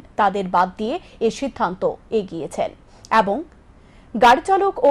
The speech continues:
অ্যাসিস্ট্যান্টদের মাসিক বেতন যে টাকা ধার্য করা হয়েছে, তার চেয়ে অনেক কম দেওয়ার সিদ্ধান্ত নিয়েছেন তিনি। ফলে বঞ্চনার শিকার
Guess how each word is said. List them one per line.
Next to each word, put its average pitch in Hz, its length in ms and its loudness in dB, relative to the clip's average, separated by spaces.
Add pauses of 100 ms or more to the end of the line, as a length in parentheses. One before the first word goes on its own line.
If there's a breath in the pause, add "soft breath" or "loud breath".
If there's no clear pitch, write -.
(100)
অ্যাসিস্ট্যান্টদের 269 720 0 (160)
মাসিক 247 520 0
বেতন 202 340 2
যে 214 120 -4
টাকা 208 360 -2
ধার্য 226 360 -6
করা 220 240 0
হয়েছে, 226 380 -4 (120)
তার 180 240 2
চেয়ে 196 200 -2 (100)
অনেক 277 380 -2
কম 262 240 2
দেওয়ার 240 280 2 (160)
সিদ্ধান্ত 190 360 -8
নিয়েছেন 165 420 -8
তিনি। - 240 -12 (400 soft breath)
ফলে 202 280 2
বঞ্চনার 226 460 0
শিকার 294 400 -4